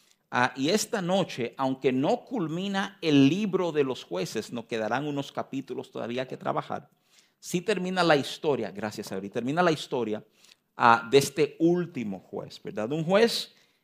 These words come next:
eh, que, que ha sido, ¿verdad? Eh, eh, sui generis, un juez que no tiene comparación, que lo que ha vivido Sansón no han vivido ninguno de los otros jueces.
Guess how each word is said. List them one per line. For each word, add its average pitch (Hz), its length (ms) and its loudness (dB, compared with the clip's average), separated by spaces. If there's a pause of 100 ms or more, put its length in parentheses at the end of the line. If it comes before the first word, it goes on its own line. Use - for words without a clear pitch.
(140)
eh, 110 880 0 (440)
que, - 420 0 (500)
que 156 100 4
ha 156 60 8
sido, 190 360 2
¿verdad? 160 480 4
Eh, 127 640 -4
eh, 117 300 -8
sui 156 280 -4
generis, 123 560 0
un 139 120 -4
juez 165 260 4
que 151 160 -2
no 143 160 0
tiene 156 400 -2
comparación, 107 840 -10
que 104 160 -6
lo 104 200 -8
que 120 140 -2
ha 135 100 8
vivido 165 560 -2
Sansón 147 720 -4 (520)
no 104 140 -12
han 156 160 6
vivido 160 340 2
ninguno 156 480 0
de 151 80 0
los 131 180 -6
otros 139 300 -8
jueces. - 580 -6